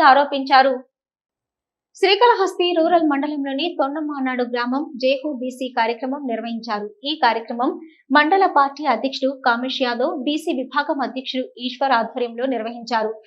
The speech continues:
ఈ కార్యక్రమానికి టీడీపీ శ్రీకాళహస్తి నియోజకవర్గం ఇన్ఛార్జి బొజ్జల సుద్దిరెడ్డి హాజరై ప్రసంగించారు. తన అధికార దాహాన్ని తీర్చుకోవడానికి బీసీ వర్గాలకు అలివికాని హామీలు ఇచ్చి సీఎం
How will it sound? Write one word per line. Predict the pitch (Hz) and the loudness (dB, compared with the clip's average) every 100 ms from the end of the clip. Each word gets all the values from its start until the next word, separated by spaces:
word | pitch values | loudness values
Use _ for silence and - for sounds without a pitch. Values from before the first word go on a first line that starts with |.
| - - 311 | -16 0 2
ఈ | 349 | 6
కార్యక్రమానికి | 254 320 339 349 302 320 339 | 6 4 0 -4 -4 -4 -4
టీడీపీ | 262 262 269 277 269 | -4 -4 -4 -6 -6
శ్రీకాళహస్తి | 269 269 262 254 262 240 | -2 0 0 -2 -8 -10
నియోజకవర్గం | 240 262 - 247 240 240 - 226 | -8 -8 -6 -6 -6 -8 -12 -12
ఇన్ఛార్జి | 240 220 220 277 269 - _ 240 294 | -6 -4 -2 -2 -4 -12 _ 0 0
బొజ్జల | 302 381 349 339 | 2 -2 -6 -6
సుద్దిరెడ్డి | 233 285 254 240 247 | -8 -4 -4 -6 -6
హాజరై | 226 226 233 262 | -6 -6 -8 -6
ప్రసంగించారు. | 254 226 233 233 226 240 226 233 - - | -6 -6 -8 -10 -4 -2 -2 -6 -10 -6
తన | 240 233 - - | -4 -4 -8 -6
అధికార | 269 320 320 262 | -2 0 2 4
దాహాన్ని | 262 269 262 262 | 4 2 -2 -6
తీర్చుకోవడానికి | 254 254 - 240 233 226 285 247 240 _ _ 240 330 | -10 -12 -4 -2 -2 -2 -4 -6 -8 _ _ 2 6
బీసీ | 381 392 311 | 6 4 2
వర్గాలకు | 262 262 254 247 294 240 - - - 262 | 2 2 0 0 0 0 -4 -16 2 4
అలివికాని | 294 415 427 392 370 320 | 4 2 2 0 0 -2
హామీలు | 247 262 285 269 | -2 -2 -2 -4
ఇచ్చి | 269 269 277 - | -2 -4 -4 -4
సీఎం | 262 285 | -2 -2